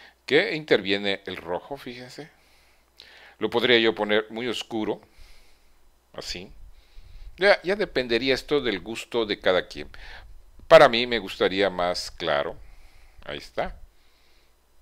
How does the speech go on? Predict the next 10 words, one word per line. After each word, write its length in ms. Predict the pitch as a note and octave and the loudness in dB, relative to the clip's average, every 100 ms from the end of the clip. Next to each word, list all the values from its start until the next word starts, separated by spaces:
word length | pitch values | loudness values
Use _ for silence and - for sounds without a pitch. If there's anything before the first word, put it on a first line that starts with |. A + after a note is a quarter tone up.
| - _ _ - _ _ | -20 _ _ -20 _ _
Y 200 | G#3 A3 | -10 -8
buscaría 480 | C3+ A#2+ - A#2 B2+ | -8 -2 4 6 6
yo 260 | B2 B2+ - | 4 2 0
si 200 | - A#2+ | 0 2
alguno 400 | A2+ A#2 D3 C#3+ | 4 0 -4 0
de 120 | C3 | 2
los, 240 | C#3+ B2+ - | 2 0 2
eh, 320 | G#2+ G2+ F#2+ | 4 4 2
controles 640 | - A#2+ G#2+ A2 A2 A2 - | 0 -4 0 0 2 0 0
también 440 | G#2 F#2+ G2+ | -2 0 -2